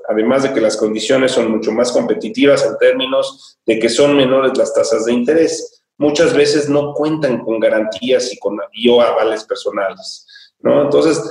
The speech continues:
la Bolsa Mexicana se vuelve un punto de convergencia en el que se encuentran los inversionistas, que son los que hoy tienen la lana, tienen el dinero, y aquellas empresas que necesitan ese dinero para poder refinanciar.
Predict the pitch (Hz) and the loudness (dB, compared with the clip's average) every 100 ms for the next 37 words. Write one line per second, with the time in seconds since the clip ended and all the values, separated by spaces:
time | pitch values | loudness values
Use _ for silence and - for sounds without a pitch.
0 | - - - 196 202 220 196 - - 147 | -12 -2 0 0 0 0 0 -4 0 2
1 | 120 113 117 - 127 143 147 147 143 147 | 2 0 -2 -2 0 2 0 -2 -4 -2
2 | 147 147 151 170 - 180 180 180 127 - | -2 -4 -6 -6 -6 -6 -2 0 0 0
3 | 107 131 - 120 107 - - - _ - | 0 -2 -2 -2 -2 -4 -8 -8 _ -20
4 | - 123 123 123 127 123 131 135 165 165 | -4 2 2 2 0 0 0 2 2 4
5 | 160 123 123 117 - 120 139 139 147 104 | 4 4 2 0 2 2 2 2 0 0
6 | - 165 - 117 120 - 151 156 156 143 | 2 2 2 -2 -2 2 2 2 2 2
7 | 135 120 98 95 95 - - - - 123 | 2 2 2 0 -4 -8 -10 -10 -8 -2
8 | 127 123 - - 85 85 80 - - - | 0 2 0 -2 -6 -4 -2 -4 -8 -18
9 | - - 170 170 247 254 220 190 190 196 | -14 0 2 2 0 0 -2 -2 0 0
10 | 190 180 160 165 160 - 233 233 190 185 | -2 0 0 0 -2 -4 -4 -2 -2 0
11 | 180 156 139 147 - 120 104 - 104 110 | 0 0 0 0 0 -2 -4 -6 -6 -4
12 | 120 - 120 123 127 - | -6 -12 -6 -4 -4 -6